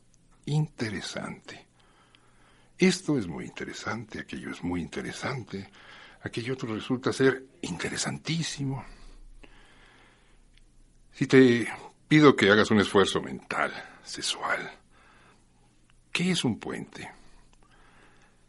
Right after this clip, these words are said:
Un puente es un elemento construido para vincular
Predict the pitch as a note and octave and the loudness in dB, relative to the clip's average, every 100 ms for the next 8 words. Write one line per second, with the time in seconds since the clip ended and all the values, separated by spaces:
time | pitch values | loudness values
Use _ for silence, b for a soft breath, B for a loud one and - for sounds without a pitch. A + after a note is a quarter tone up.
0 | b b - F#3 F#3 F3+ E3+ - B2+ G#2+ | b b 0 0 4 2 2 0 -2 -2
1 | C3+ - C3+ A2+ B2+ E3+ E3+ D#3 C#3 B2+ | -4 2 4 6 6 6 4 2 0 -4
2 | B B B B _ - D3 - - D#3 | B B B B _ -10 -10 -8 -4 -2
3 | D3 C3 _ B B B _ A#2 G#2+ A2 | -2 -6 _ B B B _ -6 -2 -2
4 | G#2+ C#3 B2+ F#2 E2 F2+ F2 - | 0 0 0 -2 -4 -4 -6 -16